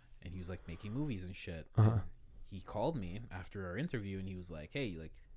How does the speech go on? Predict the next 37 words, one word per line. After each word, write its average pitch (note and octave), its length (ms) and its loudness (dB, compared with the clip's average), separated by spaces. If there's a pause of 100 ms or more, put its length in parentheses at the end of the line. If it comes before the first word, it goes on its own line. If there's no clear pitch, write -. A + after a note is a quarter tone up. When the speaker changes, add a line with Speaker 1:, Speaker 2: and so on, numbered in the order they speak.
Speaker 1:
you F2 80 -12
know, D2+ 100 -12
you E2+ 140 -10
do F#2+ 320 -8 (260)
videography." G#2+ 680 -6 (160)
He's E2 100 -16
like, E2+ 120 -12
"I E2+ 40 -8
need F#2+ 260 -8
a F#2+ 60 -8
videography F2+ 480 -10
for G2 160 -6
a E2+ 40 -6
tiff - 280 4
event." E2 380 -8
And F#2 100 -10
I'm F2+ 100 -10
like, D#2 200 -12
<gasps> - 440 -18
I'm F2+ 60 -16
like, F2+ 140 -14
"tiff?" - 500 6 (460)
Like, F#2+ 100 -12
"Holy G#2+ 280 -4
fuck, G2+ 380 -8 (540)
we're G#2+ 100 -4
gonna A2 140 0
do G#2 160 -2
a G#2 60 -2
tiff A#2+ 240 6
event." G2 320 -4 (480)
So - 180 0
I G#2+ 60 2
went C3 180 2
and A#2+ 100 -4
covered A2+ 360 0
it. D#2+ 180 -4